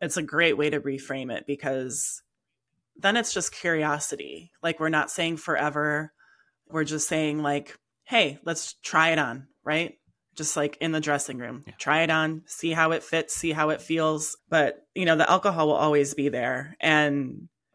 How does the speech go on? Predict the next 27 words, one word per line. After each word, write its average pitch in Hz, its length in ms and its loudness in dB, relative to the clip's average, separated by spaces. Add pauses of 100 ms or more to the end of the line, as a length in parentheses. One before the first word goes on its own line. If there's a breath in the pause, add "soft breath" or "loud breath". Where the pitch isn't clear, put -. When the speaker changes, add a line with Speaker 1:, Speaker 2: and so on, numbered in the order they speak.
(1400)
Speaker 1:
you 196 100 0
just 180 220 -2
deserve 156 720 2
a - 100 0
chance - 720 -2
to 139 640 0 (720)
have, 190 420 0
like, 156 180 -2
data 262 220 4
points - 420 -6
from 156 200 -2
both 139 200 -2
sides. - 640 -6 (540)
Like, 160 100 -6
you 190 80 -4
deserve 202 340 4
Speaker 2:
Yeah. 151 120 4
Speaker 1:
that, 127 100 2
and 180 100 4
your 185 120 0
family 208 320 2
deserves 135 420 -4
that, 120 220 -4
and 165 100 -4
your 156 100 -2
friends. - 560 -4
And 156 420 0